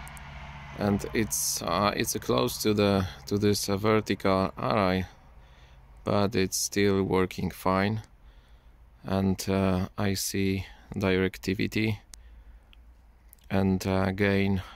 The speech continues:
in the direction when I switch this antenna between, uh, west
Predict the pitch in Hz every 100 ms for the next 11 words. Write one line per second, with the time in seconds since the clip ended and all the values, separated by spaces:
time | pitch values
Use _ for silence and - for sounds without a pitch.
0 | - - - 95 95 90 95 92 92 92
1 | - 92 87 87 90 90 92 - 95 92
2 | 95 90 90 87 90 92 87 - - -
3 | - - - 101 - 104 101 98 - -
4 | - - 101 98 95 95 - - - 110
5 | 131 - -